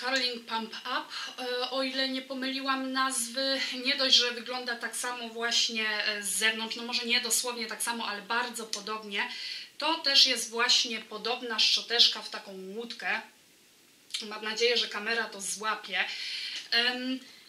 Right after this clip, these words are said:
ale jest różnica, którą ja zauważyłam. <laughs> Po pierwsze cena, bo ten jest jednak ciutkę droższy, podejrzewam, że dwa, trzy złote droższy, ale to akurat nie, nie jest jakaś wielka suma.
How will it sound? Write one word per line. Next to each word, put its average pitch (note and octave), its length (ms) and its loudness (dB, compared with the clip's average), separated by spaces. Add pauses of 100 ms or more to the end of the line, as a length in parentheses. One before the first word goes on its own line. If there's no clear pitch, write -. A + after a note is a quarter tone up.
(1300)
ale F4 380 4
jest D4 420 0
różnica, A#3+ 580 -2
którą G#3+ 340 -6
ja G#3+ 260 0
zauważyłam. A3 640 -2 (360)
<laughs> - 260 -14
Po C4 80 -6
pierwsze A#3+ 440 8
cena, G#3+ 600 4
bo A3 160 -8
ten A#3 160 -4
jest A3 160 -2
jednak G#3+ 340 -2
ciutkę D#4 440 2
droższy, G#3+ 600 6
podejrzewam, G#3 460 -4
że G3+ 100 0
dwa, A3+ 180 -4
trzy A3+ 200 8
złote A3+ 300 -4
droższy, G#3+ 560 2 (400)
ale A#3+ 280 6
to A#3 220 0
akurat A3+ 380 0
nie, A3+ 120 -4
nie A#3 140 0
jest A3+ 160 0
jakaś G#3 260 -4
wielka A3 260 -6
suma. A3 400 -2